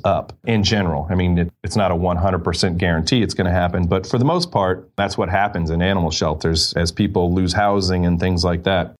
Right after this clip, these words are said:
And sure enough, our cat intake started just skyrocketing back up, and we lost all the gains we had made in the years before. And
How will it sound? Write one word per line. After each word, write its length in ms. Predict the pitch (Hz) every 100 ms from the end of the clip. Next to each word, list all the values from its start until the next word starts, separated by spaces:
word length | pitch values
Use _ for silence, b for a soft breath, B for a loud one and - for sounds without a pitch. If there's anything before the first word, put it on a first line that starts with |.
| _ _ -
And 380 | 110 104 104 98 -
sure 300 | - 123 135
enough, 520 | 117 101 101 - _ -
our 220 | 104 107
cat 300 | 107 104 101
intake 340 | 92 98 92
started 340 | - 104 95 87
just 400 | 90 - - _
skyrocketing 720 | 101 92 92 92 90 95 92
back 260 | 87 85 180
up, 280 | 147 -
and 160 | 98 95
we 100 | 95
lost 360 | 104 104 98 -
all 200 | 101 120
the 120 | 117
gains 460 | 104 95 95 95
we 120 | 101 95
had 120 | 90
made 220 | 92 90
in 60 | 87
the 80 |
years 240 | 90 90 87
before. 500 | 95 - 113 101 92
And 220 | 92 87